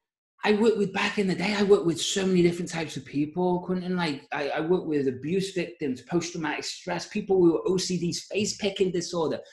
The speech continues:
people who were collapsing and no doctors could fix them. And I fixed all these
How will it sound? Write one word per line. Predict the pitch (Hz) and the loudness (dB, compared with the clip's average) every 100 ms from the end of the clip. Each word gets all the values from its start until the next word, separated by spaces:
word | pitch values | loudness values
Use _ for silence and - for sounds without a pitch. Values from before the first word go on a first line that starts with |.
| _ | _
people | 262 262 311 285 | 2 2 4 4
who | |
were | 269 262 | 4 2
collapsing | - - 208 302 - - 233 156 | -2 -6 -4 -4 -6 -2 2 4
and | 175 | 4
no | 185 180 | 4 2
doctors | 180 - - 247 - | 0 -2 -4 -4 -2
could | 220 185 | -4 -4
fix | - 202 - - | -2 -4 -4 -6
them. | 139 | -4
And | 127 | -4
I | 156 - | -6 -6
fixed | 226 262 - | -6 -4 -2
all | 240 202 | 0 0
these | 147 | -2